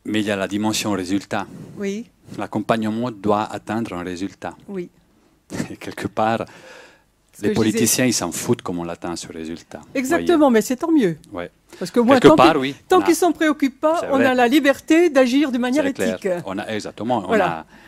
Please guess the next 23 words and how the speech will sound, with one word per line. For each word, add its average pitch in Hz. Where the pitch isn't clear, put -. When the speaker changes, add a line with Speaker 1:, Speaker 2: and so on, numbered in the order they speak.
Speaker 1:
On -
a, 117
on, -
on -
se 233
Speaker 2:
Donc, 302
Speaker 1:
construit 196
notre 120
cadre. 101
Speaker 2:
absolument. 311
Speaker 1:
Exactement. 180
Speaker 2:
Voilà. 180
Donc, 269
euh, 220
oui, 233
oui, 269
je 214
suis 214
tout 277
à 247
fait 233
d'accord. 240
Euh, 196